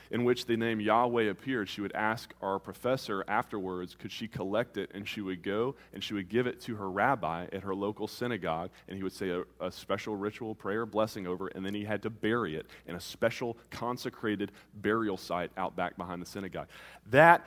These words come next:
is how serious religious Jews today still treat the name of God. It's holy. But here's the kicker for us this morning. If God's name is to be understood not just as his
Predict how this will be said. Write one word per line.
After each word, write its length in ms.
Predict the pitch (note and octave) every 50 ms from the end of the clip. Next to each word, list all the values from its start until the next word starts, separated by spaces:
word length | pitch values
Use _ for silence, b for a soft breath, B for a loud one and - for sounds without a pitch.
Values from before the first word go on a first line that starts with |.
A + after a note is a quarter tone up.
| - -
is 160 | - B2 -
how 160 | C3+ B2+ B2 A#2+
serious 680 | - - - - F3+ F#3 D#3 C3 A#2 A2 A2 - -
religious 480 | A2+ A#2+ B2 C#3 D3 C#3 C3 C3 -
Jews 440 | - - - B2+ C3+ C3+ B2+ B2 -
today 640 | - - C3+ A#2+ G#2+ C3 D3 D#3+ C3+ A2 G#2 G#2 G#2
still 640 | - - - - A#2+ - E3+ E3+ C3+ A2+ G2+ F#2+ F2+ B B B B B B -
treat 400 | - - - C3+ B2 A2+ - - b b b b b b
the 80 | - A2
name 480 | G#2 G#2 A2+ A#2+ A#2+ A2 G#2 F#2+ E2 - - _ _ _ _ _
of 160 | F2+ E2+ - -
God. 340 | G#2+ G#2 G#2+ F#2+ F2 D#2+ - - - _ _ -
It's 100 | - -
holy. 380 | - - A2 A2 F#2+ D#2+ D2 - _ _ _ _ b b b b b b b b b b b b b b b b b b
But 100 | - G#2+
here's 260 | G#2+ C3+ G3+ A#3 A#3+ G3
the 80 | -
kicker 360 | C#3 - - D3 C#3+ - A2+
for 220 | G2+ - - G2 G2+
us 160 | G2+ G#2 -
this 200 | - F2+ - -
morning. 300 | - F#2+ F#2+ F2+ D2+ D2 - - _ _ _ _ _ _ _ _ _ _ _ _ _ _ _ _ _ _ _ _ _ _ _ - b b b b b b b b b b b b b b b b b b _ -
If 180 | B2+ A2+ G2+
God's 400 | A2+ C3+ C#3+ E3+ G3 A3 E3 C3
name 520 | B2+ C3 C3 C3+ C#3 C3+ A#2 G#2 F#2+ F#2+ -
is 160 | - G#2 - -
to 80 | A#2+
be 160 | G#2+ A2+ A#2+
understood 840 | - A2 C3 C#3+ C#3+ C#3 B2+ - - - D3 D3+ C3 A2 G2+ G2+ E2+ G#2
not 260 | G#2+ A2+ B2+ C#3 -
just 360 | A#2+ B2+ B2+ B2 A#2+ - -
as 260 | B2 A2 G#2+ G#2+ -
his 460 | - A#2+ A2+ G#2 G2 F#2 F2+ - -